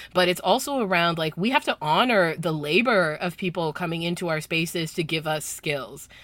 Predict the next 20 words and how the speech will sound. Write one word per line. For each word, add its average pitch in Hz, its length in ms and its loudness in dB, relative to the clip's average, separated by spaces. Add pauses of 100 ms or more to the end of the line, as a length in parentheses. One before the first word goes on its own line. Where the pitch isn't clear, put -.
(540)
<clears throat> 208 260 -10
In 269 200 6
the 262 80 6
same 262 240 6
way 269 140 6
we 254 160 2
honor 233 360 6
a 202 60 2
really 202 260 2
good 208 240 4
quality 208 340 4
flogger, 190 640 2
right? 160 280 2
Like, 165 180 0
we're, 190 120 2
we're 190 180 -2
paying 185 340 2
for, 170 480 -2
for 180 120 -8
quality. 139 540 -4